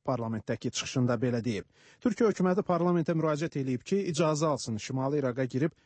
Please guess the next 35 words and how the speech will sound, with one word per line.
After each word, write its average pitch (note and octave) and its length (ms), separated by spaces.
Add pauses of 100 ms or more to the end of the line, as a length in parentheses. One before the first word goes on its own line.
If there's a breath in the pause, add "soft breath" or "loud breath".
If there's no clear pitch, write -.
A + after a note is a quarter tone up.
Kürd - 240
yaraqlarına B2+ 540
qarşı B2 260
əməliyyat D3+ 400
keçirsin. A#2 460 (400 soft breath)
Deyir F3 180
ki, G#3 100
P E3 140
K D3+ 160
K F3 80
yaraqları B2+ 520
Şimali C3 360
İraqdan B2+ 320
Türkiyəyə B2 320
keçib C#3 320 (240 soft breath)
terror D3 320
törədirlər. G2+ 560 (400 soft breath)
Bu A3+ 80
dəqiqələrdə G3 640
parlamentdə D#3 720 (240)
qızğın C#3 480
müzakirələr B2 720
gedir. A2 320
Bəzi C#3 240
ekspertlər B2 480
ehtimal C3 320
eləyirlər B2+ 400
ki, E3 80
Türkiyə C3 320
parlamenti B2+ 480
İraqa C3 320
girmək C3 480
qərarı B2 400
versə, B2 240
bu D#3+ 220